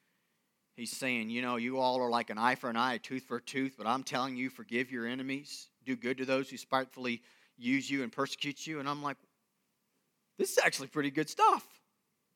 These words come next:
And I got to Matthew chapter seven, and Jesus said this, "Ask and it will be given to you, seek and you will find, knock and the door will be opened. For everyone who asks receives.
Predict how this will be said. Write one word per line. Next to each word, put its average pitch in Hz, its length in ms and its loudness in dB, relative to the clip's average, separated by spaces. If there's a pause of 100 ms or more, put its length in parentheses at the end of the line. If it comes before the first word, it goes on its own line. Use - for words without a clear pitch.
(1300)
And 147 80 6
I 160 60 8
got 247 160 12
to 233 80 0
Matthew 220 340 8
chapter 220 380 6
seven, 170 420 6
and 135 100 -4
Jesus 175 380 -2
said 156 200 0
this, 127 280 2
"Ask 175 360 4
and 156 100 -2
it 143 60 -8
will 147 160 0
be 139 100 0
given 156 320 -4
to 156 140 -8
you, 156 180 -6
seek 165 360 -4
and 143 100 -8
you 143 100 -4
will 127 80 -2
find, 147 480 -4
knock 131 340 4
and 120 100 -8
the 120 60 -10
door 135 180 -4
will 143 60 -2
be 135 160 0
opened. 143 380 -2 (380)
For 135 180 -2
everyone 170 460 4
who 160 180 -4
asks 135 600 -2
receives. - 800 -10